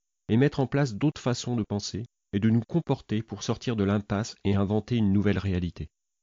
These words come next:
Je trouve que la crise que nous vivons doit nous faire réfléchir justement sur, euh, sur les choix de société que nous voulons pour nous, pour nos enfants.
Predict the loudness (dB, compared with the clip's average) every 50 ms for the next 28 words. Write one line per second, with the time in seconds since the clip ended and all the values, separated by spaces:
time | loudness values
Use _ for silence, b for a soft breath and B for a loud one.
0 | _ _ _ _ _ _ _ _ -10 -6 -4 -2 2 4 4 4 4 4 2 2
1 | 4 4 4 6 6 4 4 2 2 2 2 4 4 4 2 2 2 2 2 2
2 | 2 0 -2 -2 -2 -4 -2 -2 -2 -2 -4 -2 0 2 2 2 2 0 -2 -4
3 | -4 -2 -2 0 0 0 0 0 0 -2 -4 b b b b b b b b -4
4 | -4 -2 -2 0 0 0 0 2 2 -2 -2 0 0 -2 -2 0 0 0 0 0
5 | 0 2 4 4 4 6 6 6 8 6 6 4 2 2 2 4 4 4 2 2
6 | 0 0 0 0 0 0 -2 -2 -2 -2 -4